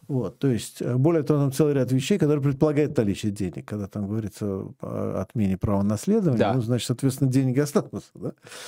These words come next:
Speaker 1: Что отменять тогда, да?
Speaker 2: Мгм.
Speaker 1: Вот, э, но, а, это первое, да? А, э, второй момент, что все равно есть действительно одна тема, которая сейчас очень, м, вот, мой хороший друг Патрик Бонд, южноафриканский марксист, продвигает,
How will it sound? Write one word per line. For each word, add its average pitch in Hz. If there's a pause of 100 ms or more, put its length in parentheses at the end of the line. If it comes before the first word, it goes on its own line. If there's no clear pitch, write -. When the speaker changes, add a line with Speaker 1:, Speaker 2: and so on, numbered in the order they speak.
(360)
Speaker 1:
Что -
отменять 131
тогда, 90
да? 107
Speaker 2:
Мгм. 101 (400)
Speaker 1:
Вот, 147
э, 139
но, 160
а, 143
это 156
первое, 92
да? 143
А, 123
э, 127 (220)
второй 170
момент, 175
что -
все -
равно 170
есть 147
действительно 135
одна 123
тема, 202
которая 123
сейчас -
очень, 123
м, 98
вот, 101 (460)
мой 131
хороший 123
друг 120
Патрик 113
Бонд, 185
южноафриканский 110
марксист, 104
продвигает, 101